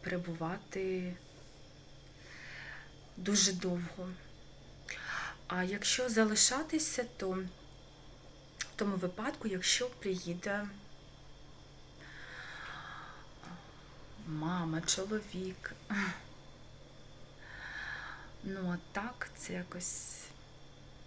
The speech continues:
незрозуміле становище, коли твоя сім'я знаходиться в одній країні, а ти з дитиною в іншій. Ну, якось.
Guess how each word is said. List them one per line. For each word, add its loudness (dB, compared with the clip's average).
незрозуміле 4
становище, 2
коли 0
твоя 4
сім'я 4
знаходиться -2
в 2
одній 6
країні, 4
а 2
ти 0
з 0
дитиною 0
в -6
іншій. 0
Ну, 0
якось. -6